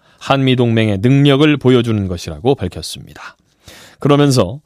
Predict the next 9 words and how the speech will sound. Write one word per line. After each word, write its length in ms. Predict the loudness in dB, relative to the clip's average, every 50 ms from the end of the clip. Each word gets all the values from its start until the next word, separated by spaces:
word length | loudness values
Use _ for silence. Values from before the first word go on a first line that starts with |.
| _ _ -20 -20 _ -2
북핵과 420 | 0 2 2 2 2 2 2 2
미사일 480 | 2 2 2 2 4 4 4 4 2 2
위협에 360 | 2 2 4 4 4 2 4
대한 320 | 4 2 2 2 0 0
양국 380 | 2 2 2 2 2 -2 -2 -2
공군의 640 | 0 0 2 2 2 2 2 2 2 2 0 0 0
연합작전 640 | 2 2 2 2 0 0 -4 -4 0 0 0 0 0
수행 320 | -2 -2 0 0 0 2
능력과 600 | 2 2 4 4 2 2 0 -4 -14 -14 -14 -14